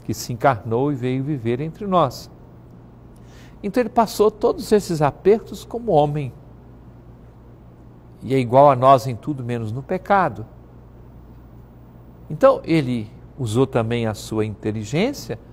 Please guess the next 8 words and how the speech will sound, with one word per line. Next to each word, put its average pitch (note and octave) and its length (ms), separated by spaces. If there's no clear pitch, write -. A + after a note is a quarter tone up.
por G#2 80
exemplo, A#2 400
para A#2 220
responder C3 840
a A#2+ 160
pessoas B2 480
que A2+ 160
vinham A#2 440